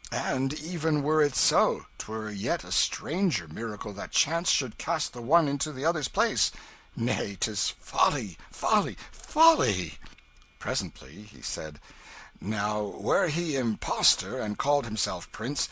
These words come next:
look you, that would be natural, that would be reasonable. But lived ever an impostor yet, who, being called prince by the king,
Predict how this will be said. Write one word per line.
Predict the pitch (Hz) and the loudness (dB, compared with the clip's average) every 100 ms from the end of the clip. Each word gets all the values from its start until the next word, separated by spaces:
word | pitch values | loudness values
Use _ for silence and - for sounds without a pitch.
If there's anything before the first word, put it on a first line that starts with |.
| - - | -8 -4
look | 175 220 151 | -4 -2 -4
you, | 156 117 | -2 -4
that | 98 170 - 104 | 0 0 0 -4
would | 101 | -8
be | 85 92 | -8 -6
natural, | 104 123 - 98 92 - - 92 | -2 -2 -2 -4 -8 -12 -16 -2
that | 135 127 - | 0 0 -4
would | 101 92 | -8 -6
be | 104 | -6
reasonable. | 110 208 165 113 95 90 - - - - | -4 -2 0 -2 -4 -10 -14 -20 -20 -4
But | 170 156 123 | -2 -2 -2
lived | 185 247 196 | -4 -4 -4
ever | - 139 151 185 185 | -2 -2 0 -2 0
an | 139 120 | 0 0
impostor | 117 110 - 110 - 165 | -2 -4 -6 0 0 0
yet, | 160 107 117 170 | -4 -2 -2 -2
who, | - 143 139 | -2 -4 -4
being | 101 139 135 123 | -4 -2 -2 0
called | - 127 165 175 - | 0 0 0 0 -4
prince | 139 185 - | -4 0 -2
by | 120 123 | -2 -6
the | - | -4
king, | - 117 117 196 | -4 0 0 0